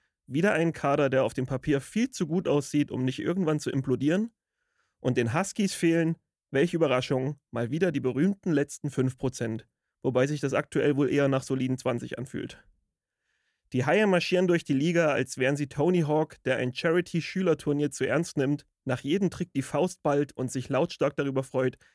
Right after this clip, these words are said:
den fünfzehnjährigen Chris aus der acht B zerstört zu haben. Nun, Ehre wem Ehre gebührt.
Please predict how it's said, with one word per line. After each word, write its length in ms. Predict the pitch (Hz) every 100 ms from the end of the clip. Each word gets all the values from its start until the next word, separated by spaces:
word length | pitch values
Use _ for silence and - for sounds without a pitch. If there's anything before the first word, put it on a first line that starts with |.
| _
den 140 | 123 120
fünfzehnjährigen 760 | 196 233 - 160 147 147 131
Chris 260 | 127 156 -
aus 180 | 123 123
der 160 | 131
acht 240 | 139 - -
B 160 | 139
zerstört 460 | - 117 - 117 -
zu 120 | 120
haben. 300 | 120 104 117 - _ _ _ _ -
Nun, 340 | 147 127 110 _ _ _ _
Ehre 240 | - 131 143
wem 160 | 151
Ehre 220 | 131 156 160
gebührt. 380 | 151 127 101